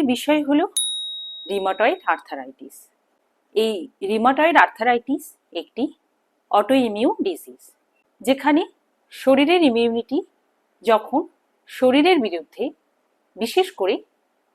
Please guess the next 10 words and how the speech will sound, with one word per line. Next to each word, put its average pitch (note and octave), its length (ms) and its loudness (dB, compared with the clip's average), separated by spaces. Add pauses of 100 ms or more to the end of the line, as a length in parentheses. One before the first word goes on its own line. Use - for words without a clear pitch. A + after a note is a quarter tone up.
(140)
অস্থিসন্ধিগুলোর E4+ 1080 0
বিরুদ্ধে D#4+ 380 -6 (460)
যখন F#3 480 -2 (640)
যুদ্ধ A3 200 -6 (140)
ঘোষণা B3+ 360 -2
করে, C4+ 160 2 (840)
তখন C4+ 360 4 (420)
এই A#3 240 0
ধরনের A#3+ 360 0 (360)
বাতরোগ F#3+ 400 2